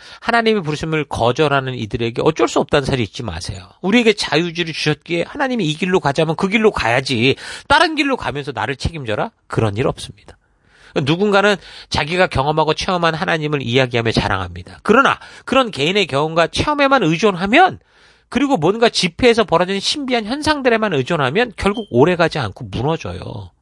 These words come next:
또 무너져요. 이런 역사를 이루신 하나님의 진심을 그 성경과 역사를 통해 바르게 만나는 거듭남이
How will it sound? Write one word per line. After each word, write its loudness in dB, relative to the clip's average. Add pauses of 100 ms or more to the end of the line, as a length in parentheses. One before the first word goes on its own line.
또 6
무너져요. -6 (580)
이런 4
역사를 0
이루신 -4
하나님의 -2
진심을 0 (280)
그 -6
성경과 -2
역사를 -4
통해 -8
바르게 2
만나는 2 (420)
거듭남이 2